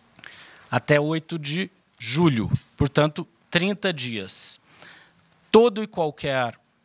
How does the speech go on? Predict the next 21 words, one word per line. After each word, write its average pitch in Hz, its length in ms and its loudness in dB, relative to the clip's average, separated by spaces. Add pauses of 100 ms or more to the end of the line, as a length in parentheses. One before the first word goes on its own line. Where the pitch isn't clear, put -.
(120)
cidadão 139 580 0
brasileiro 131 520 -4
pode 156 680 2
se - 200 -10
inscrever 123 680 -8 (260)
e 170 120 2
participar 135 640 0
deste 120 340 -2
debate. 143 580 4 (460)
Ele 180 220 0
tem 190 320 -2
o 180 60 -4
propósito 156 880 0
e 147 100 0
o 143 160 -2
mecanismo 143 600 4
interativo, 185 920 2 (480)
ou 147 120 0
seja, 135 520 2 (520)
a, 143 400 2
a, 143 40 -4